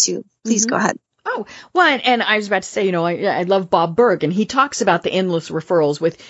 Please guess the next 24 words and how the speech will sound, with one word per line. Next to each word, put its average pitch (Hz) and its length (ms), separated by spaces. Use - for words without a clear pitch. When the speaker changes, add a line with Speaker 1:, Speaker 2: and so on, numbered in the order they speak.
Speaker 2:
you 220 200
know, 220 160
two 202 200
hundred 180 320
fifty 170 240
people, 156 380
but 160 180
then 151 220
they 254 180
know 220 160
two 175 240
hundred 156 300
fifty 151 240
people, 151 400
and, 143 180
you - 60
know, 151 100
it 143 100
goes 160 220
on 151 300
and 147 100
on 147 140
and 143 120
on. 233 280